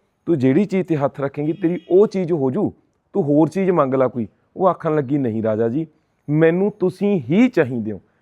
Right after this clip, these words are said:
ਰਾਜਾ ਬੜਾ ਖੁਸ਼ ਹੋਇਆ। ਰਾਜਾ ਖੁਸ਼ ਹੋ ਕੇ ਆਖਣ ਲੱਗਿਆ, "ਅੱਜ ਤੋਂ ਬਾਅਦ ਧੀਏ, ਤੇਰੀ ਪੜ੍ਹਾਈ ਲਿਖਾਈ ਦਾ ਖਰਚਾ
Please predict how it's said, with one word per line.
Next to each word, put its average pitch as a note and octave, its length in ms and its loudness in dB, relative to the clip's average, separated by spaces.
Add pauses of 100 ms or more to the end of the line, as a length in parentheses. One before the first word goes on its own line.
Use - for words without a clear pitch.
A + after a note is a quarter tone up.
(120)
ਰਾਜਾ C#3+ 240 2
ਬੜਾ E3 240 -2
ਖੁਸ਼ C#3+ 300 -4
ਹੋਇਆ। A2+ 220 0
ਰਾਜਾ C3 260 2
ਖੁਸ਼ C#3 280 -6
ਹੋ C3 80 -6
ਕੇ C3 100 -6
ਆਖਣ C3+ 280 -4
ਲੱਗਿਆ, C3+ 300 0 (480)
"ਅੱਜ C3 160 -2
ਤੋਂ F#3 220 2
ਬਾਅਦ D3+ 420 0
ਧੀਏ, D3 300 0
ਤੇਰੀ D3+ 360 -2
ਪੜ੍ਹਾਈ D3 360 0
ਲਿਖਾਈ C3+ 340 -2
ਦਾ C#3+ 120 2
ਖਰਚਾ E3 420 0